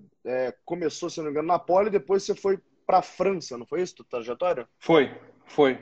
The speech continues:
Speaker 2: Comecei na, na Poli, depois me formei na, na França, na Polytechnique.
Speaker 1: Na École Polytechnique, que é uma das maiores escolas de en-, engenharia do mundo, é, pra quem não conhece, a Polytechnique foi pra B C G, não é isso?
Speaker 2: Fui, fui pra B C G. Na verdade, depois,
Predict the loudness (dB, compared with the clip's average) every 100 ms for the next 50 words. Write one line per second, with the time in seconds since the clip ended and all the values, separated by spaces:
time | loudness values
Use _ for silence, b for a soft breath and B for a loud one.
0 | -8 -4 -2 -2 0 0 4 6 6 4
1 | 0 -4 0 2 2 0 -2 -2 -2 -2
2 | -2 0 2 2 0 -4 -6 -4 -6 -4
3 | -4 -4 -6 -8 -10 -20 _ -10 -8 -4
4 | -2 0 -2 -2 -4 -2 -4 0 0 0
5 | -2 0 2 2 2 0 0 -2 -4 -2
6 | -4 -4 -6 -4 0 4 6 6 6 4
7 | 4 6 4 2 -8 -2 2 2 0 _
8 | 2 4 2 2 2 2 4 4 4 0
9 | B B B 0 2 4 2 4 2 2
10 | 2 2 0 -10 0 4 4 4 4 4
11 | 4 2 -2 -6 -4 -8 -6 -6 -8 -14
12 | -18 _ 0 4 4 2 -2 2 4 4
13 | 2 4 4 4 2 0 2 2 2